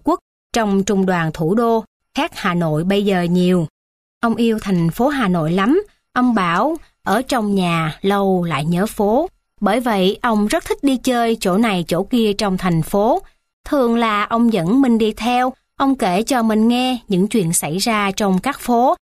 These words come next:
và nhắc lại những tên phố cũ ngày xưa. Không chỉ đi chơi suông đâu, mỗi lần đi chơi,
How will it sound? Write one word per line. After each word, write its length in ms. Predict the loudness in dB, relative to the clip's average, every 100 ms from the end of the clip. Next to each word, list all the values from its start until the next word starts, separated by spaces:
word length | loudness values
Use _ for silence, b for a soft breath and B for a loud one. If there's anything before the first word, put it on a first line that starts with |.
| _ -4
và 340 | -2 0 0
nhắc 220 | 0 0
lại 240 | 0 0 0
những 240 | 0 0
tên 260 | 0 0 0
phố 240 | 0 -2
cũ 200 | 0 0
ngày 280 | 2 2 0
xưa. 360 | 0 0 0 -2 _ _ _ -8
Không 200 | 0 0
chỉ 200 | 2 0
đi 140 | 0
chơi 220 | 0 0 0
suông 280 | 0 0
đâu, 320 | 2 0 0 -4 _ -4
mỗi 280 | 0 0 0
lần 260 | 0 0 2
đi 140 | 0
chơi, 380 | 0 0 0